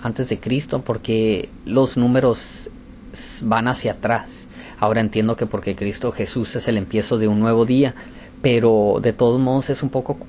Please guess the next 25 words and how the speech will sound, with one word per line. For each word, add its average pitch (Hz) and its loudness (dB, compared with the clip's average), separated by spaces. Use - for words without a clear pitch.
curioso, 117 2
o 113 -2
sea, 117 0
¿por - -6
qué 117 0
tenemos 135 0
que - -4
ir 123 0
de, 127 0
debes 110 2
de 117 4
adelantar? 104 2
Eh, - -2
¿por - -2
qué 123 -4
cuando 127 2
es 113 -2
antes 131 -2
de 117 -4
Cristo, 131 -4
eh, 113 2
las 110 0
fechas 120 -2
son 123 -2
como, 110 2